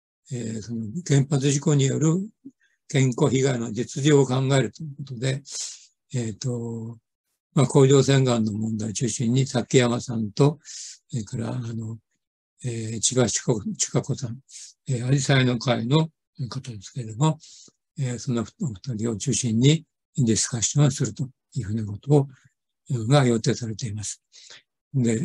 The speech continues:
ーと、オンラインでも参加できますので、えー、ここから、あの、えー、ぜひ、えー、申し込んでいただいて、えー、ご参加いただきたいと思います。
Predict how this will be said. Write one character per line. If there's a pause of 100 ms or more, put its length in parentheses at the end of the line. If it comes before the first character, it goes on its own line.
(300)
ー
と、
オ
ン
ラ
イ
ン
で
も
参
加
で
き
ま
す
の
で、 (500)
え
ー、
こ
こ
か
ら、
あ
の、 (540)
え
ー、
ぜ
ひ、 (560)
え
ー、
申
し
込
ん
で
い
た
だ
い
て、 (440)
え
ー、 (420)
ご
参
加
い
た
だ
き
た
い
と
思
い
ま
す。